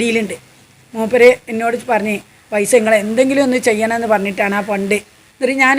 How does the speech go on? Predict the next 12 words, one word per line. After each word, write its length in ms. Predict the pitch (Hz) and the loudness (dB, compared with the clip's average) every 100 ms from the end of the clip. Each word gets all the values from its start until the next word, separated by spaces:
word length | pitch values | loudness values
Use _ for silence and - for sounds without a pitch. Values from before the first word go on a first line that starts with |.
| 277 | 2
ലാസ്റ്റ് 420 | 240 247 247 285 277 - _ _ | 4 4 2 -2 -2 -4 _ _
ഇക്ബാലിനെ 400 | 233 302 277 277 | -10 6 6 8
വിളിച്ചിട്ട് 320 | 277 240 254 247 | 4 0 0 2
ഞാൻ 140 | 240 247 | 2 4
ആ 80 | 240 240 - _ | 2 0 -8 _
പൈപ്പ് 280 | 254 277 302 | 0 2 6
ഇറക്കിയ 200 | 311 285 | 4 4
ഫോട്ടോ 320 | 233 240 240 254 247 | 4 6 6 4 4
വരെ 140 | 233 | 6
അവിടെ 180 | 226 233 | 6 6
കാണിച്ചു 320 | 233 208 220 | 4 2 0
കൊടുത്തിരുന്നു. 320 | 175 175 156 | -4 -8 -14